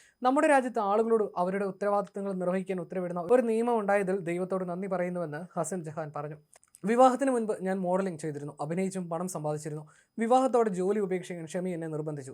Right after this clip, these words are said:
ഞാനൊരു സാധാരണ വീട്ടമ്മയായി വീട്ടിൽ ഒതുങ്ങിക്കഴിയുന്നതായിരുന്നു ഷമിക്ക് താല്പര്യം. ഷമിയെ ഞാൻ അത്രമാത്രം സ്നേഹിച്ചിരുന്നതിനാൽ ജോലി കളയാനുള്ള നിർബന്ധത്തിന് വഴങ്ങിയായിരുന്നുവെന്ന്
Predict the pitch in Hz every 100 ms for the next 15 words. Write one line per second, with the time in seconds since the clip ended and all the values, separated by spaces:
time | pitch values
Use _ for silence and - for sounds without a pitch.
0 | 160 170 190 180 180 165 170 180 175 165
1 | 165 180 165 160 _ _ - 180 196 -
2 | 180 185 214 190 180 185 170 165 160 151
3 | 165 156 151 147 147 147 - - 196 202
4 | 190 180 175 180 175 180 170 185 185 196
5 | 185 165 151 120 _ _ - 185 233 247
6 | 214 202 190 185 175 196 214 220 220 208
7 | 202 214 202 190 190 170